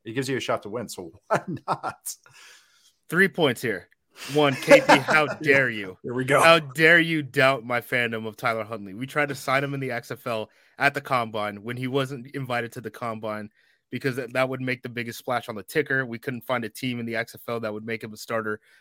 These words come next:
Speaker 2: mid-season, so that didn't end up working out. We didn't want to put him in a position where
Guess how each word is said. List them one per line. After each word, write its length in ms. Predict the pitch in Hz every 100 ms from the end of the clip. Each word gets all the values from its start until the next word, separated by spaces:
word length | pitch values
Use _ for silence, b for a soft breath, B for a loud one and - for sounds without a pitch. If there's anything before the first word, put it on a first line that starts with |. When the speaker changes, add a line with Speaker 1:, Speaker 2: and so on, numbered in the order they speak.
| b
Speaker 2:
mid-season, 680 | 135 123 - 147 135 135 135
so 160 | - 120
that 180 | 110
didn't 180 | 110 117
end 180 | 110 117
up 100 | 107
working 360 | 117 113 117 117
out. 160 | 120
We 100 | 104
didn't 180 | 117 113
want 120 | 110
to 60 | 104
put 200 | - 113
him 160 | 113 113
in 100 | 107
a 40 |
position 460 | - 104 107 - 101
where 220 | 98